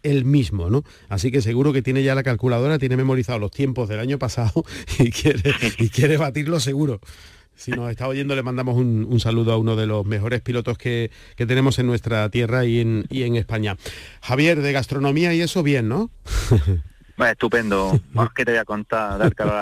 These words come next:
Speaker 2: de la Real, de esta zona? El, la comida, los cardos que tenemos aquí, eh,
Speaker 1: Las
Speaker 2: eh,
Speaker 1: aceitunas.
Speaker 2: es maravilloso. Sí,
Speaker 1: El aceite.
Speaker 2: este, el aceite.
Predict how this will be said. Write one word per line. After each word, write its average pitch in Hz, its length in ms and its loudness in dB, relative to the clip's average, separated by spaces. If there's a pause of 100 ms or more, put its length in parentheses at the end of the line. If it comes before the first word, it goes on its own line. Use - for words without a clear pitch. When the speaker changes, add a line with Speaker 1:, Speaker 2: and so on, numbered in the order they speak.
Speaker 2:
de 101 40 -2
la 104 80 -2
Real, 101 180 -2
de 104 60 -4
esta 110 200 -4
zona? 92 340 0 (340)
El, 113 800 0
la 107 120 -2
comida, 104 640 -2
los 104 160 -4
cardos 123 440 -2
que 123 120 -2
tenemos 107 840 -2
aquí, 113 560 0
eh, 107 440 2 (560)
Speaker 1:
Las - 160 -4
Speaker 2:
eh, - 60 -4
Speaker 1:
aceitunas. 131 320 2
Speaker 2:
es 131 60 2
maravilloso. 117 600 0 (300)
Sí, 117 420 2
Speaker 1:
El 101 100 2
aceite. 127 380 2
Speaker 2:
este, 156 260 -2 (600)
el 123 100 0
aceite. 123 380 -2